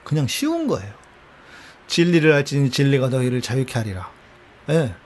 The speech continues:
크게 격식 차리지도 않고 대단하게 뭐 얹지도 않고 있는 그대로 사는 거예요.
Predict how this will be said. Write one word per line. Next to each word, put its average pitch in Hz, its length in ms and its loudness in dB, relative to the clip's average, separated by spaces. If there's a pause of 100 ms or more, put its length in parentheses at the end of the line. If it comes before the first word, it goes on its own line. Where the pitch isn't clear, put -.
(760)
크게 - 440 -4
격식 - 380 -12
차리지도 131 500 -4
않고 120 580 -2
대단하게 123 520 -4
뭐 113 280 -2
얹지도 127 480 -2
않고 123 520 -2
있는 220 200 2
그대로 220 300 0
사는 226 320 0
거예요. 95 580 -4